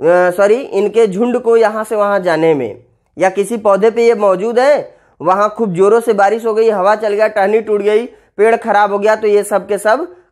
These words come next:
खराब हो जाएंगे क्योंकि ये अपनी इच्छा से वहाँ जा रहे हैं ना। हम लोग जिस पे रखेंगे, भाई हम किसी को अगर रखेंगे तो उनके लिए अच्छा घर का चुनाव करेंगे,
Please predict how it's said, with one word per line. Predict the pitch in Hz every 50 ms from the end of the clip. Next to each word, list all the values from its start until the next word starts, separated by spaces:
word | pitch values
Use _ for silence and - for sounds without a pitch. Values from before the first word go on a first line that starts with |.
| _
खराब | - 202 175 190 220 240
हो | 240 233
जाएंगे | 214 220 214 202 196 196 226 233
क्योंकि | 226 233 220 185 226
ये | 226 220 220
अपनी | 220 214 202 - 220 247 262 262
इच्छा | 240 208 - - - - 320 320
से | 320 -
वहाँ | 254 233 214 196 185
जा | 180 175 170 165
रहे | 165 160
हैं | 160 160 170
ना। | 208 277 269 151 117 - - - _ _ _ _
हम | - 208 226 247
लोग | 269 277 294 247
जिस | 240 262 254 -
पे | - 254 269 254 233
रखेंगे, | 240 226 220 - - 262 247 247 214 185 190 202 - - - _ _ _ _ _ _ -
भाई | - 208 240
हम | 254 262 254 247
किसी | 240 247 254 220 - 277 269
को | 247
अगर | 262 254 247 254 254 240
रखेंगे | 247 240 247 - 269 262 262 262
तो | 254 254 254 254
उनके | 254 254 233 240 262
लिए | 254 247 254
अच्छा | 262 247 254 - - 247 247
घर | 226 247 233
का | 226 233 226
चुनाव | 226 240 220 208 190 180
करेंगे, | 170 175 147 143 131 123 117 113 -